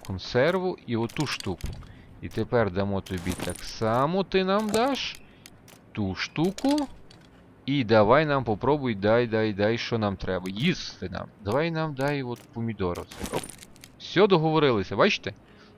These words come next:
Заробили ми безплатно. Ще давайте разок.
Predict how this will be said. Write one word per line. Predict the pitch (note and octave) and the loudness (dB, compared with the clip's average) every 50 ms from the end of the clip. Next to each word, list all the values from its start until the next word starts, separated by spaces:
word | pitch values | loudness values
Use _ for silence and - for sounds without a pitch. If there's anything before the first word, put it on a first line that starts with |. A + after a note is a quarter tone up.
| - - - - - - - - - - - - | -20 -20 -20 -20 -20 -20 -20 -20 -20 -20 -12 -10
Заробили | A2 F2 G2 G#2+ G2+ A2+ G#2+ B2 C#3+ D#3+ D#3+ | -4 0 2 2 4 4 4 4 4 4 4
ми | D#3 D#3 | 4 2
безплатно. | C#3+ C#3 C3+ - - - G2 F2+ - - F#2 | 0 -2 -4 -4 -2 0 0 0 0 -4 -10
Ще | - - - G2+ F#2 | -10 -4 -2 -2 2
давайте | F2 G2 G#2+ A#2+ C3+ - - E3+ | 4 4 6 6 4 4 2 2
разок. | F#3+ F#3+ G#3 B3 D4 | 2 2 2 2 0